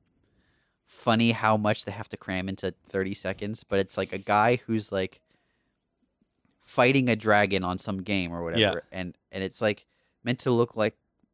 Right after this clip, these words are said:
Speaker 1: he-, he's playing on Twitch or whatever, so
Speaker 2: Ah,
Speaker 1: it, it's,
Speaker 2: yeah.
Speaker 1: it's like a streamer, and he's
Speaker 2: Dude,
Speaker 1: like,
Speaker 2: yeah.
Speaker 1: you know, "Oh, uh, what a cool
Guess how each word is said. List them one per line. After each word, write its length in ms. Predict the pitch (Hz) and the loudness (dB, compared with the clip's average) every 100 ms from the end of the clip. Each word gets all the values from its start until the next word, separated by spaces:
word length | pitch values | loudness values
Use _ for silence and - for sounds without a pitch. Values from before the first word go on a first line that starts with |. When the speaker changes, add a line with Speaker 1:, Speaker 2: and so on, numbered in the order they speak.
| _ | _
Speaker 1:
he-, 120 | 110 | -14
he's 180 | 87 110 | -12 -14
playing 260 | - 113 98 | -4 -2 -2
on 80 | |
Twitch 300 | 98 120 117 143 | -2 -2 0 2
or 40 | |
whatever, 200 | 139 160 | 2 0
so 140 | 90 104 | 0 0
Speaker 2:
Ah, 40 | |
Speaker 1:
it, 160 | 98 87 | 2 -2
it's, 100 | 85 | -6
Speaker 2:
yeah. 60 | 87 | -8
Speaker 1:
it's 140 | - | -2
like 140 | 104 | -2
a 60 | - | -2
streamer, 460 | - 104 113 120 117 | -12 -4 0 2 2
and 100 | 104 | 4
he's 80 | 113 | 6
Speaker 2:
Dude, 100 | 113 | 6
Speaker 1:
like, 100 | 107 | 6
Speaker 2:
yeah. 140 | 107 | 6
Speaker 1:
you 60 | 107 | 6
know, 100 | 101 - _ - | 2 -6 _ 4
"Oh, 480 | 214 131 113 127 - - | 6 8 8 4 0 -6
uh, 120 | 135 | 0
what 200 | 202 202 | 4 4
a 60 | |
cool 380 | - - 208 196 | 4 2 2 2